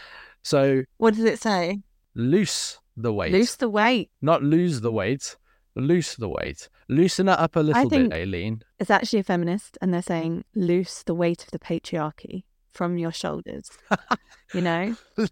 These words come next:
Speaker 1: Loose it
Speaker 2: Like, you
Speaker 1: from
Speaker 2: know,
Speaker 1: your
Speaker 2: the proletariat
Speaker 1: shoulders.
Speaker 2: have nothing to lose but their chains. It's that kind of vibe. So I was appreci-, appreciate that.
Speaker 1: Mm-hmm.
Speaker 2: Another one said, "Fat woman energy," which if anyone wants a t-shirt of, let me know, because I think,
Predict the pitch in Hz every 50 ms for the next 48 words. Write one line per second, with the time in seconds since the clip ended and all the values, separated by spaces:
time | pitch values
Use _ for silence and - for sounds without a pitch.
0 | _ _ - 190 208 185 - - - - 196 - 208 208 202 175 170 240 220 220
1 | - - 208 - - 247 233 226 - 151 240 233 208 202 185 202 208 202 214 208
2 | 202 - 208 196 190 - 208 202 190 180 - - 202 - 190 180 - - 202 196
3 | 185 170 165 - 160 - 190 196 - - 202 - - - - - 185 185 196 196
4 | 185 165 - - 170 165 170 165 156 147 151 - - _ _ _ _ - - -
5 | - - - - _ _ - - 180 175 165 165 175 175 - - - 220 254 262
6 | - - - 294 339 349 - 220 175 - - - - - 247 - - _ _ _
7 | _ _ - - 240 247 285 294 320 320 269 262 247 233 233 - 233 214 208 -
8 | - 247 214 - - 196 190 185 175 - 71 - - - - - 62 - 247 254
9 | - _ - 208 190 - - - 233 - 262 269 262 254 233 214 208 - 185 -
10 | - 214 208 - - 165 143 78 160 160 - 170 - - - 170 165 - 160 180
11 | 185 220 - - - - 175 - - 175 160 170 170 -